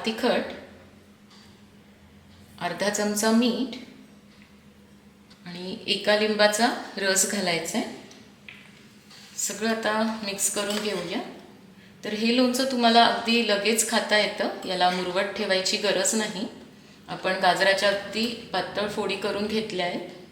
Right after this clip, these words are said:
त्यामुळे हे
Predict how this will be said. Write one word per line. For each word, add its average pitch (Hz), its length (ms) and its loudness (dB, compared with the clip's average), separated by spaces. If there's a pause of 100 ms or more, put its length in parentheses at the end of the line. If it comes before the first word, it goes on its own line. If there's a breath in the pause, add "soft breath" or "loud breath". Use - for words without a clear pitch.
(2000)
त्यामुळे 175 420 -4
हे 190 180 -4